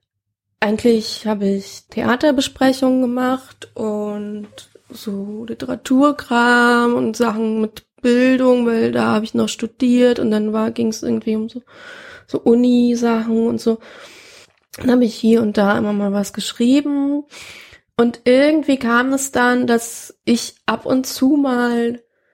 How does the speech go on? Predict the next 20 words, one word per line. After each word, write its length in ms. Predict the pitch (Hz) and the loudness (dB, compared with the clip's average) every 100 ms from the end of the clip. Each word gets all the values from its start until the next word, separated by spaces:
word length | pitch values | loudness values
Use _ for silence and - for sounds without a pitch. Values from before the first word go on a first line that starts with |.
| _ _ | _ _
sowas 460 | - 226 233 226 - | -2 2 2 0 -2
wie 140 | 226 220 | -4 -4
das 220 | 220 - | -8 -4
Wort 280 | 208 226 - | 0 0 -2
Ficken 480 | - 277 247 226 202 | -8 -6 -2 -2 0
in 160 | 220 | 2
<laughs> 0 | |
meinem 300 | 247 233 262 | 2 2 0
Text 440 | - 233 - - 233 | 0 -2 -2 -4 -2
drin 300 | 214 226 233 | 2 2 2
hatte 440 | 208 - 208 202 - | 0 0 -2 0 0
oder 240 | 226 226 | 2 2
es 180 | 226 - | -2 -2
irgendwelche 760 | 240 302 311 269 247 254 269 | 2 4 2 2 0 2 -2
sexuellen 840 | 247 247 240 277 233 226 233 240 226 - | -2 -4 -4 -6 0 2 2 2 -4 0
Dinge 420 | 214 233 233 202 | 0 2 2 2
gab, 300 | 202 202 202 | 0 0 0
die 100 | 220 | -4
drin 220 | 214 214 | -4 -4
vorkamen. 760 | 214 214 214 220 208 196 196 | -4 -4 -4 -4 -6 -4 -4